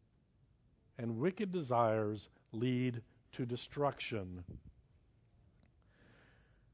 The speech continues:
"The righteousness of the upright delivers them, but the unfaithful are trapped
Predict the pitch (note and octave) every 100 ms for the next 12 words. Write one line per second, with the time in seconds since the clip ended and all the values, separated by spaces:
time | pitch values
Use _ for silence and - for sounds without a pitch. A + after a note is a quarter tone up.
0 | - _ - A2+ A2 D#3 A#3+ - A3 G#3+
1 | G#3+ F#3+ D3 C3+ B2+ C#3+ - F#3+ E3+ D3
2 | A#2+ C3 G#3 A3 F3 F3+ F#3 F3+ D3+ B2
3 | C3 D#3 F#3 - F3 F#3 - F3+ D#3 C3
4 | - - - A#3+ D3 - -